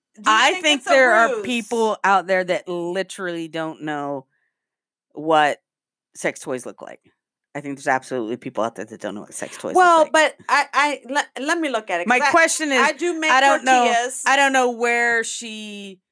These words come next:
Speaker 2: where she would have bought this. I mean,
Speaker 1: I need to see it because I do make tortillas,
Speaker 2: <laughs>
Speaker 1: and the, if it's a thin
Speaker 2: Now,
Speaker 1: rolling
Speaker 2: we're not
Speaker 1: pin
Speaker 2: saying that we know that this woman's knows how to make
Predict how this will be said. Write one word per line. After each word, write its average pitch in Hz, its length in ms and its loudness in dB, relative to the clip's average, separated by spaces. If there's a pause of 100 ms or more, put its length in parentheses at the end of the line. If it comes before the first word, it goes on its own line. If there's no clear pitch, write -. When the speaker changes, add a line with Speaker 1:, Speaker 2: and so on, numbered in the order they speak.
(380)
Speaker 2:
where 254 240 2
she - 140 0
would 226 160 0
have 190 120 0
bought 220 360 2
this. 185 520 -6 (360)
I 190 80 -6
mean, 180 560 -4
Speaker 1:
I 240 120 -2
need 302 200 -8
to 370 80 -6
see 277 260 -10
it 175 220 -6
because 262 500 -2
I 214 100 -6
do 262 200 -10
make 294 200 -8
tortillas, 214 680 -6 (300)
Speaker 2:
<laughs> - 320 -20
Speaker 1:
and 220 580 -2 (240)
the, 220 340 2 (100)
if 226 220 -2
it's 285 180 0
a 294 140 2
thin 311 680 -2 (560)
Speaker 2:
Now, 269 260 2
Speaker 1:
rolling 240 300 -2
Speaker 2:
we're 277 220 4
not 339 220 2
Speaker 1:
pin - 20 -6
Speaker 2:
saying 294 360 2
that 220 160 -4
we 247 120 -6
know 240 220 -2
that 226 180 -14
this 214 260 -6
woman's 196 580 -8 (400)
knows 190 280 0
how 202 120 2
to 185 80 -2
make 175 300 -6